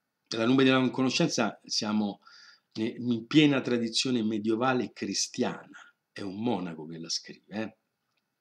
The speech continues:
Allora scrive: "Egli è il tuo essere, e in lui sei ciò che sei."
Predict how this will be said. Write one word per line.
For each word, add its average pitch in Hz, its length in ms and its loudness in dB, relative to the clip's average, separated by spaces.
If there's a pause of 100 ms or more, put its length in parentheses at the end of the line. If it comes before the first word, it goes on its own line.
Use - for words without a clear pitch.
(760)
Allora 123 280 6
scrive: 98 460 0 (420)
"Egli 170 640 12
è 233 320 12
il 160 220 6
tuo 156 300 6
essere, 98 760 0 (1200)
e 139 100 4
in 139 260 6
lui 202 540 8 (240)
sei 156 520 10
ciò 139 220 2
che - 140 -4
sei." - 520 -2